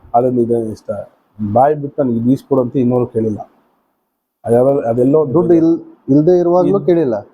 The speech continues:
Speaker 1: ಇದು ಇಲ್ದೇ ಇದ್ರು ಕೇಳಿದ್ರೆ ಸಮಾಜಿಸ್ತೀವಿ, ಓಕೆ ಇದೆ ಅಂತ ಹೇಳಿದ್ರು ಕೇಳಲ್ಲ. ಹತ್ತು ಸಾವಿರ ಕಳ್ಸಿದ್ರು ಅದು ಹತ್ತು ಸಾವಿರ ಫುಲ್ ಮನೆ ಖರ್ಚಾಗಿರುತ್ತೆ. ನೀನು ಈಸ್ಕೊ ಅಂದ್ರೂ ಈಸ್ಕೊಳಲ್ಲ.
Speaker 2: ಹ್ಮ್.
Speaker 1: ಇಲ್ಲಿ ನಾನು ಪರವಾಗಿಲ್ಲ, ನಾನು ಏನಕ್ಕೆ,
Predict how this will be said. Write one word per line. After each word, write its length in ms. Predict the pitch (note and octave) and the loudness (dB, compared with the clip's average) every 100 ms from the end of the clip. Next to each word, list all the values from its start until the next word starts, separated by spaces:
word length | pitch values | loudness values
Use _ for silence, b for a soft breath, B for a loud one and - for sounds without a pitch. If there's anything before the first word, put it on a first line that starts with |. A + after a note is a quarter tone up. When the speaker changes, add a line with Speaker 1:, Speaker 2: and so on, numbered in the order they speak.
| D#3+ | 0
Speaker 1:
ಇದು 220 | D#3+ F3 | 2 2
ಇಲ್ದೇ 260 | E3 F3 | 2 2
ಇದ್ರು 160 | F3 F3 | 2 0
ಕೇಳಿದ್ರೆ 340 | E3 E3 F3+ | 0 0 0
ಸಮಾಜಿಸ್ತೀವಿ, 560 | D3+ D3 E3 D#3+ - D3+ | 0 -2 -2 -2 -2 0
ಓಕೆ 340 | C#3+ D3+ D3+ | 0 0 -2
ಇದೆ 160 | C#3 D#3 | 0 0
ಅಂತ 200 | D#3 C#3+ | 0 -2
ಹೇಳಿದ್ರು 360 | D3 D3 F#3+ G#3 | -2 -2 -2 -2
ಕೇಳಲ್ಲ. 300 | B2+ A#2 G#2+ - _ _ _ _ _ _ - | -2 -2 -6 -16 _ _ _ _ _ _ -6
ಹತ್ತು 120 | B2+ | -2
ಸಾವಿರ 160 | F3 F3 | 0 0
ಕಳ್ಸಿದ್ರು 720 | E3+ D#3+ F3 C#3+ D3+ F3 - _ _ _ _ - | -4 -4 -2 -2 -4 -6 -10 _ _ _ _ -2
ಅದು 120 | C#3 | 0
ಹತ್ತು 140 | C3+ | 0
ಸಾವಿರ 200 | D#3+ D#3+ | -2 -2
ಫುಲ್ 180 | D#3 E3+ | -2 -2
ಮನೆ 240 | C#3 C#3 | 0 -2
ಖರ್ಚಾಗಿರುತ್ತೆ. 640 | C#3+ B2+ - A#2 A2 G#2 A#2 - _ _ _ _ _ _ _ _ _ _ _ _ | -2 -4 -2 -2 -2 -6 -14 -20 _ _ _ _ _ _ _ _ _ _ _ _
ನೀನು 160 | C#3 C#3+ | 0 2
ಈಸ್ಕೊ 300 | D3+ - D#3+ | 0 0 -2
ಅಂದ್ರೂ 260 | D3+ D3+ | 0 0
ಈಸ್ಕೊಳಲ್ಲ. 380 | D#3+ - B2 A2 | -2 -4 -2 -2
Speaker 2:
ಹ್ಮ್. 560 | - _ _ D3 A#2 G#2 - | -4 _ _ -2 -2 -4 -2
Speaker 1:
ಇಲ್ಲಿ 220 | D3+ D#3 | 0 0
ನಾನು 200 | C#3 B2+ | 0 -2
ಪರವಾಗಿಲ್ಲ, 440 | B2+ C3 C3 A#2+ | -2 -2 0 0
ನಾನು 300 | A#2 A#2 C3 | 0 0 0
ಏನಕ್ಕೆ, 680 | C3 B2+ - A#2 A2 G#2+ - | 0 -2 -2 -2 -2 -6 -18